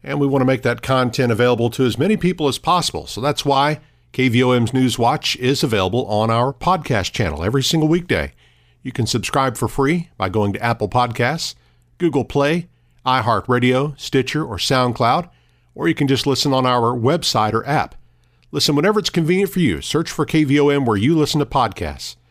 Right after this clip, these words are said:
The K V O M News Watch podcast, published each weekday, brought to you by Petit Jean State Bank. Now seven forty-seven.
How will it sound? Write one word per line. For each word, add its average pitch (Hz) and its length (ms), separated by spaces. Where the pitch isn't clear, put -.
The 135 80
K 143 160
V 131 160
O 131 80
M 120 180
News 165 240
Watch 156 240
podcast, 147 640
published 110 480
each 127 260
weekday, 98 440
brought 127 240
to 156 80
you 135 60
by 131 400
Petit 165 220
Jean 131 260
State 110 300
Bank. 78 360
Now 120 180
seven 143 400
forty-seven. 139 880